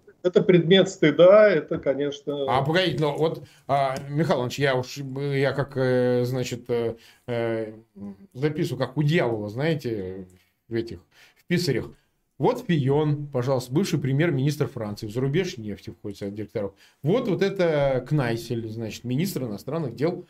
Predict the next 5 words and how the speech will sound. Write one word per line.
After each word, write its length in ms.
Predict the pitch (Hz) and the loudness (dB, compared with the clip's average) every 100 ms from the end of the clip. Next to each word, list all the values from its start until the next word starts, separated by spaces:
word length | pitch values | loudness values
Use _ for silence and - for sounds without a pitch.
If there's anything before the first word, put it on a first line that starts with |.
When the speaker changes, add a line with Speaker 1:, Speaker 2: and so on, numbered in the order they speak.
| _ _ | _ _
Speaker 2:
Австрии, 560 | 147 147 143 143 127 120 | 0 0 0 -2 -2 0
дама 340 | 120 139 117 | 0 0 -2
такая, 380 | 113 104 107 98 | -6 -6 -8 -8
знаете, 540 | 117 135 - 113 107 | -6 -8 -8 -12 -12
была. 360 | 107 117 107 | -8 -6 -6